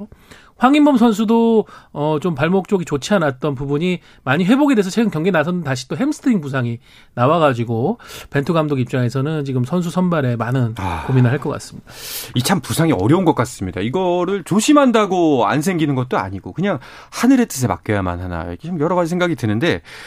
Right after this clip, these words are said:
Speaker 2: 그 유럽파 선수들 같은 경우에도 손흥민 선수를 제외하고는 좀 텐션이 떨어지고 있다라는 느낌이 들기도 하고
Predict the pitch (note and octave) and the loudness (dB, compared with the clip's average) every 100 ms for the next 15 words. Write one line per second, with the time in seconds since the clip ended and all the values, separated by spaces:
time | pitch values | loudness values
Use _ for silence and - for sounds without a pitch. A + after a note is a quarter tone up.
0 | - - - - G#3+ A#3 A#3 G3+ A#2 D#3 | -20 -20 -20 0 2 4 2 0 -2 0
1 | D#4 - D4 C4 A#3+ E3+ C#2+ - - B3+ | 0 4 4 6 2 0 -2 -6 0 0
2 | A#3+ A#3 A3+ G3 - F3+ E3+ D#3 C#3+ F3 | 0 -2 0 0 0 -2 0 2 2 2
3 | D#3+ B2+ - - - C#4+ D4 C4+ A3+ G3+ | 2 0 -4 -6 4 6 6 4 2 2
4 | G3 E3 C#3+ C#3+ C#3 C#3 E3+ D#3 D3+ A3+ | -2 2 2 4 2 0 -2 -2 -2 0
5 | B3+ A#3 A3+ B3+ A3+ E3 B2+ G#2 F#2+ G2+ | 2 2 2 2 2 0 0 0 0 -2
6 | A#2 A2 - C3+ B2+ B2 A#2 B2 A2 G2 | -2 -4 -2 -2 0 -4 -2 -2 -2 -2
7 | D3 G2 | -4 -4